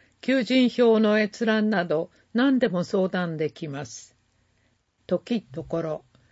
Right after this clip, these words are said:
毎月第二火曜日、市役所一階相談室、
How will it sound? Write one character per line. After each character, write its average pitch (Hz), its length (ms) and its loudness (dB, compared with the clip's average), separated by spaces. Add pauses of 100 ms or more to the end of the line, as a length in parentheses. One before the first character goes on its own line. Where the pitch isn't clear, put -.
(320)
毎 233 260 2
月 208 460 -6 (180)
第 247 300 0
二 247 140 2
火 240 180 -2
曜 226 260 2
日、 160 260 -10 (420)
市 - 200 -8
役 247 240 0
所 - 180 0
一 170 220 -4
階 196 380 -4
相 233 260 0
談 208 320 0
室、 - 480 -8